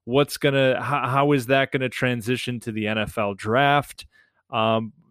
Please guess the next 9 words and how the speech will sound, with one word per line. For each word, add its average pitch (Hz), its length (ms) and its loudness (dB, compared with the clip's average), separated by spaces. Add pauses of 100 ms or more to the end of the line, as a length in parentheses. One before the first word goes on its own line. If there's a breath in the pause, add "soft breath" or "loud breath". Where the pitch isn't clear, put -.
we 151 200 2
don't 185 220 8
really 170 240 6
know 143 240 4
any 131 220 0
of 117 60 -4
these 113 220 -4
answers. 101 800 -6 (120)
And 120 640 -2